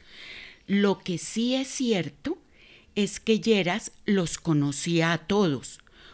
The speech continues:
o estaban unidos por afinidades intelectuales o políticos, políticas, perdón, con algunos de ellos por ser profesores de la institución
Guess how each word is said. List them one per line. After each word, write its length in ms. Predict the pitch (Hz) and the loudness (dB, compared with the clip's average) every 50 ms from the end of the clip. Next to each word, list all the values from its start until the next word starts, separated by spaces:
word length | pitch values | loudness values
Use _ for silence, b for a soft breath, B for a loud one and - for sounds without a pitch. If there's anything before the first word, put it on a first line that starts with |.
| B B B | B B B
o 160 | 190 190 190 | 2 2 4
estaban 800 | 180 175 160 - - - - - 196 190 175 175 185 196 214 233 | 4 2 2 2 0 0 2 2 2 4 4 4 2 2 2 2
unidos 600 | 226 214 202 202 202 190 175 165 185 208 - - | 2 2 2 2 2 2 2 0 0 -2 -2 -6
por 280 | - - 208 196 180 180 | -6 -4 -4 -2 -2 -2
afinidades 920 | 156 151 - 170 160 160 151 151 151 143 117 127 143 151 165 190 - - | -4 -4 -4 -2 -2 0 0 0 0 0 0 -2 -2 -2 -2 -2 -2 -2
intelectuales 1160 | 202 185 170 - 180 165 147 151 151 - - - 180 170 170 165 156 156 156 160 - - - - B B B B B B B | -2 -4 -4 -4 -6 -6 -6 -6 -8 -10 -10 -8 -4 -2 -2 -2 -2 -2 -4 -6 -6 -8 -8 -8 B B B B B B B
o 220 | B 202 175 - - | B -2 0 0 0
políticos, 840 | 170 160 156 160 190 208 - - - - - - - - - - b b b b b b b b b - _ _ _ | 0 0 2 2 0 0 -2 -6 -10 -8 -10 -14 -16 -16 -16 -20 b b b b b b b b b -20 _ _ _
políticas, 720 | - 196 185 180 214 196 208 - 165 - 135 131 135 - | -2 0 2 2 2 2 0 -4 -8 -8 -8 -8 -8 -8
perdón, 520 | - - 165 151 - - - 139 131 127 - B B B B B B B B B B B | -6 -6 -8 -8 -8 -8 -8 -8 -8 -10 -12 B B B B B B B B B B B
con 220 | - 214 202 190 190 | 2 2 4 4 4
algunos 600 | 175 175 160 165 190 196 185 196 208 202 180 165 | 2 2 2 2 2 2 2 2 0 0 -2 -2
de 240 | 214 190 175 170 | 0 0 2 2
ellos 380 | 175 175 156 208 254 - - - B B B B B B B | 0 0 0 -2 -4 -4 -6 -12 B B B B B B B
por 200 | - 202 185 170 | -2 -2 0 0
ser 280 | - - 214 190 - - | 0 2 2 0 0 -2
profesores 1000 | - 175 165 156 - - 160 147 - - 180 170 165 165 156 170 208 233 - - - | -4 -4 -4 -4 -4 -4 -4 -2 -2 0 2 2 2 2 2 0 0 0 -2 -2 -2
de 200 | 160 185 185 185 | -4 -4 -2 -2
la 120 | 185 202 | -2 -2
institución 1040 | 202 202 - - - 233 220 - 254 269 - - - 220 196 185 185 196 233 - | -2 -2 -2 -2 -4 -6 -6 -4 -4 -2 -2 -2 0 0 2 2 0 0 -2 -6